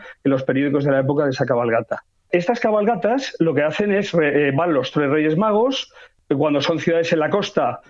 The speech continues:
como el caso de Alicante, de Valencia, de Barcelona, eh, van en barcos y desembarcan.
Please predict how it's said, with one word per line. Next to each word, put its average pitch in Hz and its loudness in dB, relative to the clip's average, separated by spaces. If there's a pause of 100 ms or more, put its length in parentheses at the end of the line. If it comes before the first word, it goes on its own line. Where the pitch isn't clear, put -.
(180)
como 156 0
el 139 0
caso 139 0
de 143 2
Alicante, 139 0
de 151 2
Valencia, 147 2
de 143 2
Barcelona, 147 0 (320)
eh, 147 2
van 139 0
en 143 0
barcos 185 0
y 151 4
desembarcan. 151 0